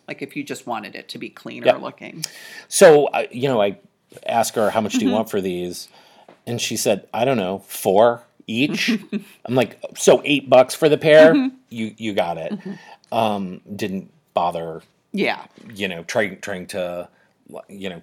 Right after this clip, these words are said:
Speaker 1: Bargain her
Speaker 2: but
Speaker 1: down.
Speaker 2: yeah, and, like, just, you know, it, I mean, it kinda felt bad for her. I got the idea, like, she's kind of in a hurry to move.
Speaker 1: Yeah. I got a free Christmas ornament because I held it up and she was like, "Just take it."
Speaker 2: Just take it.
Speaker 1: <laughs> It's just
Speaker 2: Just,
Speaker 1: one ornament.
Speaker 2: yeah.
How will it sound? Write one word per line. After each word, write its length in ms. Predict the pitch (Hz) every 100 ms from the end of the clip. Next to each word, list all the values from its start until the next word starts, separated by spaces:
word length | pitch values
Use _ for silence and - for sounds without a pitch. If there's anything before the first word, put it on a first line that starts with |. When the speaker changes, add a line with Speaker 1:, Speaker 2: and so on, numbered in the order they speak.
| 127
Speaker 1:
Bargain 320 | 135 139 139 135
her 80 | 131
Speaker 2:
but 200 | 135 135
Speaker 1:
down. 140 | 117
Speaker 2:
yeah, 400 | 156 131 120 113
and, 120 | 110
like, 280 | 110 104 95
just, 200 | 104 104 -
you 260 | 127 107 107
know, 220 | 95 90 -
it, 240 | 110 117 - _ _ _ _ _ _ _ _ _ -
I 40 |
mean, 80 | 131
it 80 | 107
kinda 140 | 151
felt 160 | 135 -
bad 200 | 95 113
for 120 | - 76
her. 60 |
I 40 | 82
got 240 | 107 107
the 80 | 101
idea, 260 | 92 95 90
like, 200 | 90 82
she's 180 | - -
kind 140 | 117
of 60 | 95
in 60 |
a 80 | 82
hurry 200 | - 95
to 60 | 87
move. 380 | 87 92 90 85
Speaker 1:
Yeah. 480 | 147 147 127 113 123 - _ _ _ _ 165
I 60 |
got 160 | 175 160
a 40 |
free 200 | - 143
Christmas 420 | 135 127 - 127
ornament 480 | - 135 123 120 - -
because 540 | 117 - - - - 107 107
I 60 |
held 220 | 151 151 151
it 100 | 131
up 120 | 131
and 100 | 139
she 80 | 208
was 100 | 196
like, 160 | 139 -
"Just 180 | - -
take 180 | - -
it." 180 | - -
Speaker 2:
Just 200 | - -
take 200 | - -
it. 80 | -
Speaker 1:
<laughs> 80 |
It's 120 | 262 -
just 140 | 202
Speaker 2:
Just, 80 | 131
Speaker 1:
one 140 | 151 139
ornament. 300 | 135 139 -
Speaker 2:
yeah. 340 | 87 85 302